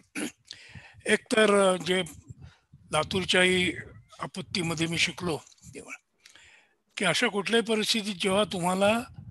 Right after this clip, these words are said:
तुमचा चॉईस नाही, पण परिस्थितीमुळे, म्हणजे समजा तुम्ही आजारी पडला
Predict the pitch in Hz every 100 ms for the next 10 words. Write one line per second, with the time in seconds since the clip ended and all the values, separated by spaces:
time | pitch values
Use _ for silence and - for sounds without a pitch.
0 | - _ _ _ - 160 165 - 233 -
1 | 170 208 - 220 196 190 202 - 180 196
2 | - 233 233 190 139 120 113 - _ -
3 | - - - - 233 - 208 233 220 262
4 | 165 185 196 233 220